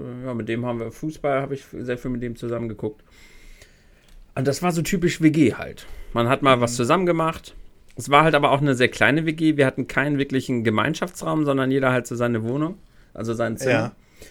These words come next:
Speaker 1: Und
Speaker 2: Ja.
Speaker 1: da hab ich dann auch angefangen mit YouTube in der Zeit.
Speaker 2: Aha, okay.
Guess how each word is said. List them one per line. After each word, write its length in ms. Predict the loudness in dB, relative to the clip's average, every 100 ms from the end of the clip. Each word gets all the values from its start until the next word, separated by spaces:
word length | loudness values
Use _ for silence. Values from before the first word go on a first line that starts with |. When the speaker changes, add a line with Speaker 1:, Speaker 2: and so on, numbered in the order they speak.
| -6
Speaker 1:
Und 80 | 0
Speaker 2:
Ja. 60 | 4
Speaker 1:
da 180 | 4 4
hab 100 | 0
ich 100 | 0
dann 160 | -2
auch 120 | 0
angefangen 380 | 0 0 0 0
mit 120 | 0 2
YouTube 280 | 2 2 0
in 100 | -2
der 120 | -4
Zeit. 400 | -6 -10 -10 -14 -20 -20 -20 -20 _ -20 -20 -20 -18 -16 -16 -18 -16
Speaker 2:
Aha, 340 | -8 -2 -2 -2
okay. 460 | -4 -2 -2 -4